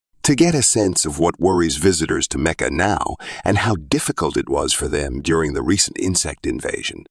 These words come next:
let's take a look at the things they should do near the Kaaba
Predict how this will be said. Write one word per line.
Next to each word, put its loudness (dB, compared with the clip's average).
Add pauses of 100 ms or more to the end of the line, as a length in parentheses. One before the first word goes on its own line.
(260)
let's 2
take 0
a 2
look 0
at -6
the -2
things 0
they 2
should -4
do 0
near 0
the -8
Kaaba -4